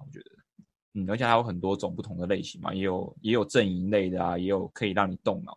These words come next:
的，也有可以让你训练联想力啊，甚至画画能力的，我觉得都有。所以打桌游很推荐。我跟你讲，下一次我们也可以做一个打桌游的特辑，因为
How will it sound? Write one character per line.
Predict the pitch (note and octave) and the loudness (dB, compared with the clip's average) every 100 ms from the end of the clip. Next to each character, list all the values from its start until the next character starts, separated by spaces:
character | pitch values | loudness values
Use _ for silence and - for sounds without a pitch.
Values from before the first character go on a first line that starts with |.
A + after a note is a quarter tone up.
| - | -14
的， | |
也 | E2+ | -6
有 | F#2+ F2+ | -4 -4
可 | - | -4
以 | |
让 | F2+ F#2+ | -2 -2
你 | F#2+ F2+ - _ _ _ | -2 -12 -20 _ _ _
训 | - A2 | -6 -2
练 | G#2+ G2 | 0 -2
联 | F2 | -2
想 | F2+ F2 E2+ | -2 -2 -2
力 | F#2 F2+ | -4 -4
啊， | F2 F2 | -6 -6
甚 | G#2+ | -6
至 | G2 | -4
画 | G2+ A2 | 2 6
画 | A#2 | 6
能 | F#2+ E2 F#2+ | 4 -2 -4
力 | F2+ | -6
的， | - _ _ _ _ _ | -10 _ _ _ _ _
我 | |
觉 | F#2 | -6
得 | |
都 | F#2 F#2 | -4 -4
有。 | F#2 - _ _ _ | -4 -8 _ _ _
所 | G#2 | -4
以 | |
打 | F#2+ | -2
桌 | F2+ G2 | -2 -2
游 | F#2 | -2
很 | F2 | -4
推 | F#2+ F2 | -6 -4
荐。 | F#2 F2 | -4 -4
我 | |
跟 | G2 B2 | -4 0
你 | |
讲， | B2+ G2 - _ _ _ | 4 4 2 _ _ _
下 | - C3+ A2+ | -2 4 4
一 | |
次 | G2+ A#2 | 4 0
我 | |
们 | F#2+ | 0
也 | F#2 | -2
可 | G2+ | -2
以 | |
做 | G2 G#2 | 0 2
一 | |
个 | F#2+ | 0
打 | F2+ E2+ | 2 0
桌 | F2+ F#2 | 2 -2
游 | F2+ | -2
的 | F#2 | -6
特 | - F#2+ | -4 -4
辑， | F2 - - A2 | -4 -14 -16 -4
因 | A#2+ | 0
为 | A2+ D#2 | 0 -2